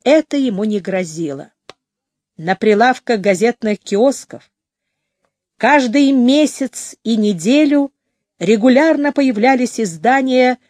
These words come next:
Эмбервилл Publications, блестящие новые обложки которых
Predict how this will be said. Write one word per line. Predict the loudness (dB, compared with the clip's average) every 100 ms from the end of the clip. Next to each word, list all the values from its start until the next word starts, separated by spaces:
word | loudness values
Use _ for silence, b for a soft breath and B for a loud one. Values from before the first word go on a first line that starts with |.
| _ _ 0
Эмбервилл | 2 2 0 0 2 0 -2 -2 -8 _ _ _ _ 0
Publications, | 0 0 -4 -4 -4 -4 -6 -12 -16 -18 -20 -20 _ _ _ _ _ _ _ _ _
блестящие | -12 -8 -8 -4 0 2 0 -4 -2
новые | 0 0 2 0
обложки | 0 0 0 -2 -8
которых | -6 -6 -4 -6 -8